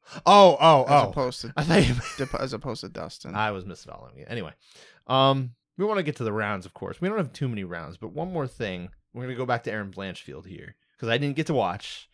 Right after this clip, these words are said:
Speaker 1: So I'm gonna especially rely on you heavily for
Speaker 2: Mm-hmm.
Speaker 1: this next question, since I don't really have the ability to give a strong opinion. I know she beat Tyler Santos. It was a close fight, as I understand it, right? Competitive fight anyway.
Speaker 2: Round, round one, not so close. Easily scored for Santos.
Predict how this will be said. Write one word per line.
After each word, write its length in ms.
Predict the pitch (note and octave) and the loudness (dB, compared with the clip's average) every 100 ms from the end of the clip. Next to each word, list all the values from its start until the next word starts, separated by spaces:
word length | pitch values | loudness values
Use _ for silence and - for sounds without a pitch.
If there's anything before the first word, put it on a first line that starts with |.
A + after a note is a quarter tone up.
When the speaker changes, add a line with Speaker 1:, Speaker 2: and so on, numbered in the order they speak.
| _ | _
Speaker 1:
So 300 | - C3+ G#2+ | -8 -4 -2
I'm 100 | B2 | -2
gonna 180 | C3 C3 | -2 -2
especially 500 | A#2+ - F#3 F#3 D#3 | -4 0 2 2 -4
rely 360 | B2 B2 B2 A2 | -4 -4 -4 -4
on 100 | G#2+ | -6
you 140 | G#2 | -10
heavily 580 | F2 A2+ D3 F#3+ F#3+ - _ _ | -8 -8 -8 -10 -12 -14 _ _
for 60 | C#3+ | -8
Speaker 2:
Mm-hmm. 180 | C#3+ D#3 | -4 -2
Speaker 1:
this 180 | A#2 A#2+ | -4 -4
next 240 | G2+ - | -8 -8
question, 480 | - F#2 - - F#2 | -8 -8 -10 -16 -16
since 240 | - F#2 | -14 -6
I 80 | A2 | -4
don't 160 | A2 - | -4 -4
really 320 | G#2+ F#2 - _ _ | -8 -8 -12 _ _
have 480 | - C#3+ C#3 C3 | -2 2 2 0
the 80 | A#2+ | -4
ability 300 | C3+ C3+ C3 | -2 0 -2
to 40 | B2+ | -4
give 120 | C3 | -8
a 40 | A#2+ | -10
strong 240 | C3 B2 | -8 -8
opinion. 240 | A2+ B2+ | -8 -8
I 40 | B2 | -6
know 120 | B2 | -8
she 140 | - G#2+ | -8 -8
beat 280 | C3 B2 _ _ _ | -8 -8 _ _ _
Tyler 220 | B2 B2+ | 0 0
Santos. 540 | B2 A#2+ A#2 B2+ A#2+ A2+ | 0 -6 -6 -6 -6 -6
It 60 | |
was 120 | A2+ A2+ | -8 -10
a 60 | |
close 300 | - C3+ A2 | -4 -2 -2
fight, 240 | - F2 D#2+ | -6 -8 -8
as 80 | |
I 80 | E2+ | -12
understand 380 | D#2 D2+ - C2 | -16 -18 -20 -18
it, 60 | - | -14
right? 180 | D#2+ - | -12 -12
Competitive 460 | G2 G2 F#2 F#2 | -12 -12 -10 -12
fight 180 | - F#2+ | -10 -10
anyway. 140 | G2 D#3 | -2 2
Speaker 2:
Round, 200 | D#3+ - | 2 2
round 260 | D#3+ E3 | 2 2
one, 180 | E3+ E3 | 2 0
not 180 | D#3+ D3+ | 0 -2
so 140 | D#3 D3+ | -4 -6
close. 500 | - D3 D3 - - _ _ _ D#3+ | -4 -4 -4 -10 -18 _ _ _ -4
Easily 280 | D#3 D3 | -2 -2
scored 300 | D3 D3 C3+ | -4 -2 -4
for 80 | C3 | -4
Santos. 680 | B2 C3+ B2 B2 B2+ - - | -8 -6 -6 -6 -8 -12 -18